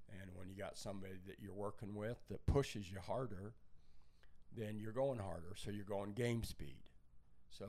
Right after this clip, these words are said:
there's a huge difference between, uh,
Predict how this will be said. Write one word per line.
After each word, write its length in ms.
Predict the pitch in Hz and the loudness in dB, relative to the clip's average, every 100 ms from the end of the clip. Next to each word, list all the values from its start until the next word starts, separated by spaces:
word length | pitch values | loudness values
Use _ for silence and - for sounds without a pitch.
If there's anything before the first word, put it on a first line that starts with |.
| 101 | -4
there's 240 | 104 98 | -4 -4
a 80 | 95 | -4
huge 380 | 98 123 113 98 | 0 0 0 -2
difference 500 | 110 101 92 90 - | -2 -2 -4 -6 -8
between, 600 | 92 95 - 90 90 87 85 - - - - - 107 | -10 -8 -6 -6 -6 -8 -12 -14 -14 -14 -14 -12 -8
uh, 500 | 95 90 90 - | -4 -4 -6 -8